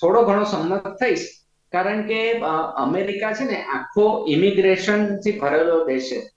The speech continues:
અમેરિકાનો પોતાની સંસ્કૃતિ નથી, વિદેશથી આવેલા લોકોએ અમેરિકા વસાવ્યું છે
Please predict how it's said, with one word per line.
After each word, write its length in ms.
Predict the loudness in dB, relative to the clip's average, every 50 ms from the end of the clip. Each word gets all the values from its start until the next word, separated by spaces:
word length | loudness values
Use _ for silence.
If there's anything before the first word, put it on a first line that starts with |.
| -8
અમેરિકાનો 480 | -4 -2 0 0 0 0 0 0 0 -2
પોતાની 600 | -2 -2 -2 0 0 0 0 -2 0 0 -2 -2
સંસ્કૃતિ 640 | -4 -4 -4 -4 -6 -6 -6 -6 -6 -4 -4 -4 -2
નથી, 340 | -2 -2 -2 -4 -6 -8 -10 _ _ _ _ -8 -4
વિદેશથી 580 | -2 -2 0 0 0 0 0 0 -2 -2 0
આવેલા 360 | 0 0 0 0 0 0 0 0
લોકોએ 460 | 0 -2 -2 -4 -4 -4 -4 -2 -2
અમેરિકા 500 | -2 -2 -4 -4 -4 -4 -4 -4 -4 -2
વસાવ્યું 580 | -2 -2 -2 -2 -2 -2 -2 -2 -2 -4 -6
છે 180 | -6 -10 -14 -18